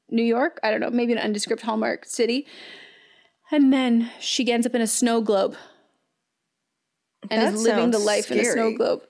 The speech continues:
Speaker 1: I'm
Speaker 2: Is
Speaker 1: not gonna
Speaker 2: it a
Speaker 1: lie.
Speaker 2: horror film?
Speaker 1: There's a couple of clips where she's, like, knocking on the set, and I go, "Girl, you gotta get out of there."
Speaker 2: Is that a horror film? Like,
Speaker 1: No.
Speaker 2: I'm being for real. Like,
Speaker 1: No.
Speaker 2: that is terrifying.
Speaker 1: I won't, no, t-, I need to stop saying "I won't lie," and to be fair. Like, now that fucking Charity has told me I say that all the time. Was it Charity who said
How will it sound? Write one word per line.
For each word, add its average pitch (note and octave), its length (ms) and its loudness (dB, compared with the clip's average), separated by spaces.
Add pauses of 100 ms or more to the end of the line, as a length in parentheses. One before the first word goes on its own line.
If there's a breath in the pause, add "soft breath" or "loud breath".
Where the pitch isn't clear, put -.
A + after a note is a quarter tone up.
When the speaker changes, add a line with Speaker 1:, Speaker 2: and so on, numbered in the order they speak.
(140)
Speaker 1:
I'm B3+ 120 0
Speaker 2:
Is D4+ 100 4
Speaker 1:
not D#4 80 4
gonna C#4+ 60 6
Speaker 2:
it - 20 4
a - 40 6
Speaker 1:
lie. G#3 180 2
Speaker 2:
horror C#4+ 320 2
film? D4+ 160 -2
Speaker 1:
There's F4 240 4
a A4+ 80 4
couple E4+ 340 0
of E4+ 100 2
clips A#3 320 0
where D4 120 2
she's, D#4+ 160 2
like, D4+ 140 2
knocking C#4+ 500 2
on D4 100 4
the E4 80 4
set, C4+ 220 2
and C#4+ 100 2
I C4 60 2
go, A3 120 2
"Girl, B3+ 200 0
you A#3+ 120 -2
gotta D#4+ 220 -2
get A3+ 160 -4
out G#4 160 2
of E4+ 100 -4
there." A#3+ 120 2
Speaker 2:
Is - 60 -2
that F#4+ 220 2
a D#4 60 0
horror C#4 300 2
film? D#4+ 240 0
Like, C#4 140 4
Speaker 1:
No. C4+ 40 4
Speaker 2:
I'm D4 140 2
being D4 160 0
for C4+ 180 -2
real. G#3+ 460 -2 (260 soft breath)
Like, D#4+ 120 2
Speaker 1:
No. F4+ 40 2
Speaker 2:
that D#4 220 0 (100)
is A3+ 200 -2
terrifying. G3+ 880 -4
Speaker 1:
I C4 140 2
won't, C4 300 0 (120)
no, A#3 180 2 (140)
t-, - 160 -4 (160)
I B3 100 0
need F4 140 4
to A4+ 80 2
stop A3+ 280 0
saying G#3+ 200 -2
"I G#3 100 -2
won't G3+ 220 -2
lie," F#3+ 160 -2
and G3 160 -4
to G3+ 100 -2
be G3 100 -2
fair. - 360 -4
Like, A3+ 160 0
now A3 180 0
that D4 160 0
fucking A#3 460 -2
Charity A3 320 0
has A#3 80 0
told A3+ 180 -2
me A3 100 -2
I A3 60 0
say A3 240 0
that A3+ 220 2
all - 180 0
the A#3 100 -2
time. B3 360 -2
Was F4 100 0
it G#4 80 -2
Charity A#4+ 240 2
who A#4+ 80 2
said B4+ 100 0